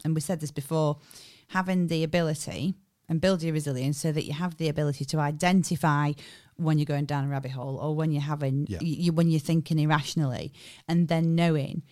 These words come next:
Speaker 1: how to be able to adopt a more balanced and realistic thinking pattern to try and bring yourself round out of that. And that can be, that, that's really, really hard to do. You know, it's not something that's straightforward. And we've both had to do it.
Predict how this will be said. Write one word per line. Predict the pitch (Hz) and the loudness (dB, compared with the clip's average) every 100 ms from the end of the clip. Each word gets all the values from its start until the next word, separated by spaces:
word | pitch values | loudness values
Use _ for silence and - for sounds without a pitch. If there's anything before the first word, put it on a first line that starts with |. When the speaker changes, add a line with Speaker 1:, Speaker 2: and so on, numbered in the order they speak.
| _ | _
Speaker 1:
how | - 170 160 | -8 -4 -4
to | 160 - 160 | -4 -4 -4
be | 156 160 | 0 0
able | 156 156 | 0 -2
to | - | 0
adopt | 156 151 - - | 0 0 -2 0
a | |
more | 160 151 | 2 2
balanced | 151 147 143 147 139 | 2 2 2 -2 -2
and | 151 | -2
realistic | 151 147 139 - | -2 -4 -6 -8
thinking | - 151 151 147 | -4 -2 0 -2
pattern | 151 - - | -4 -6 -6
to | 139 | -8
try | - 156 | -2 0
and | 131 139 | 0 0
bring | 160 151 | 2 2
yourself | 143 135 139 131 135 - | 2 0 -2 -2 -8 -10
round | 156 151 151 147 | -4 -2 -2 -2
out | 127 | -2
of | 147 | 2
that. | 147 | 2
And | 190 | 6
that | 208 - | 6 4
can | 185 | 2
be, | 165 160 | 2 2
that, | - | 0
that's | 220 214 | -2 -2
really, | 185 190 196 175 | 0 2 2 2
really | 170 160 | 0 0
hard | 160 170 170 - | 2 2 0 -2
to | |
do. | 165 | 2
You | 196 190 180 | 4 4 2
know, | 151 | 0
it's | 120 202 | 0 0
not | 180 | -2
something | 190 185 175 | 0 -2 -2
that's | 160 - | -4 -2
straightforward. | 156 151 - 175 147 139 | -2 -2 0 0 0 0
And | 143 - - - - | -2 -4 -12 -20 -2
we've | 190 202 | 2 2
both | 151 160 156 156 160 _ _ _ _ - 160 151 170 - | 2 0 0 -6 -16 _ _ _ _ -8 -8 -6 -10 -8
had | 156 160 - | -6 -8 -6
to | - | -2
do | 151 | 0
it. | 147 185 | 2 0